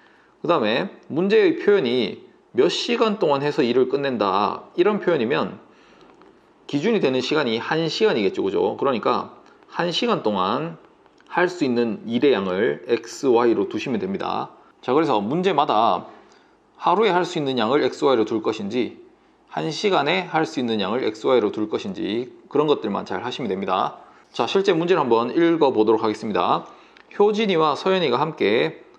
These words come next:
팔 일 동안 작업해서 끝낼 수 있답니다. 팔 일 동안. 그러니까 여기에서는 하루가 기준이겠네요, 그죠?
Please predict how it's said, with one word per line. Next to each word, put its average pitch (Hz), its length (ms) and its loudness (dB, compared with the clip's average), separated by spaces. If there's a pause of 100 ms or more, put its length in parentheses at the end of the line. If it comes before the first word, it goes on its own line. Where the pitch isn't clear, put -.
(120)
팔 220 220 0
일 254 240 0
동안 202 340 2
작업해서 160 600 2
끝낼 139 260 -2
수 131 100 -6
있답니다. 95 380 -2
팔 139 160 -4
일 139 140 0
동안. 98 360 -2 (500)
그러니까 143 720 0 (440)
여기에서는 156 680 0 (320)
하루가 185 460 2
기준이겠네요, 104 560 -2
그죠? 98 480 -2